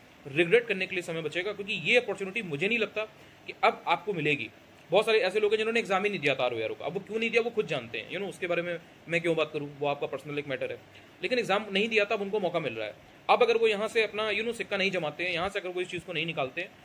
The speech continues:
तो कहीं ना कहीं वो खुद को जवाब नहीं दे पाएंगे। फिर वो अगली भर्ती का, अगली recruitment का wait करेंगे। वो हो सकता है कि मोदी government को criticize करें कि भाई post नहीं आ रही है, ये नहीं आ रही है, वो नहीं आ रही। जब आई तो आपने क्या कर लिया? अगर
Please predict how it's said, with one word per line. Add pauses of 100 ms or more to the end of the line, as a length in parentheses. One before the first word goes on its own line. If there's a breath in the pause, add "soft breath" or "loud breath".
(140)
तो
कहीं
ना
कहीं
वो
खुद
को
जवाब
नहीं
दे
पाएंगे।
फिर
वो
अगली
भर्ती
का,
अगली
recruitment
का
wait
करेंगे। (340 loud breath)
वो
हो
सकता
है
कि
मोदी
government
को
criticize
करें
कि
भाई
post
नहीं
आ
रही
है,
ये
नहीं
आ
रही
है,
वो
नहीं
आ
रही।
जब (100)
आई
तो
आपने
क्या
कर
लिया? (720)
अगर